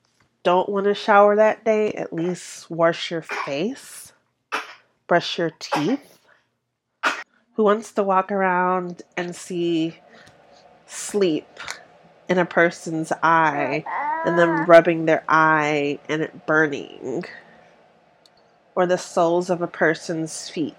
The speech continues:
dirty? All right, that's it for tonight.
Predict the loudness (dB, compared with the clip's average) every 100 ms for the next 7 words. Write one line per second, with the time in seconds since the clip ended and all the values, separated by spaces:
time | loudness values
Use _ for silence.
0 | -6 -4 -2 -2 -4 -4 -6 -6 -14 -20
1 | -20 _ -20 -20 _ -20 -20 -8 -2 0
2 | 0 0 -4 -8 -4 -2 0 2 2 0
3 | -2 -2 -6 -8 -4 -4 -6 -4 -2 -2
4 | -6 -4 -2 0 0 0